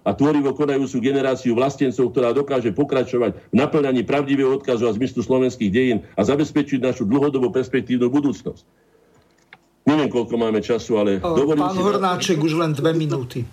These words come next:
Speaker 1: Dobre, tak vám prečítam niečo a potom vám poviem, čo to je. Dobre? Je to zo slohovej úlohy. Mám to tu ako zo zošita. Môj vzor, osnova, charakteristika, e, predstavenie, meno, vek, to sú také zadania. A tu načítam.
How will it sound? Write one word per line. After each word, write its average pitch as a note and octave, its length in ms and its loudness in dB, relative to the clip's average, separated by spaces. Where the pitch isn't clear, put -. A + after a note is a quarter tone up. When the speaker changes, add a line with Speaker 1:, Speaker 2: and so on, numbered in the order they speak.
Speaker 1:
Dobre, A#2+ 240 4
tak A#2 160 0
vám C#3 240 2
prečítam D#3 400 0
niečo B2+ 480 0
a G#2+ 80 -4
potom B2 320 0
vám A2 160 0
poviem, G#2+ 400 2
čo B2 160 0
to G2+ 160 2
je. D2 80 -2
Dobre? A2 400 0
Je B2+ 80 4
to C#3+ 160 2
zo A2+ 160 -2
slohovej A#2 480 0
úlohy. F#2 320 0
Mám B2+ 240 0
to A2+ 80 0
tu G#2 160 0
ako F2+ 160 -2
zo A#2 160 2
zošita. F#2 400 -2
Môj D#4 320 2
vzor, A2+ 220 0
osnova, D3 480 0
charakteristika, A2+ 1040 -2
e, - 360 -4
predstavenie, G#2+ 720 2
meno, A#2 400 0
vek, G#2 240 0
to A#2 80 0
sú G#2 160 -4
také F#2 240 0
zadania. G#2 560 2
A E2+ 60 -4
tu C#3+ 100 2
načítam. G#2+ 640 0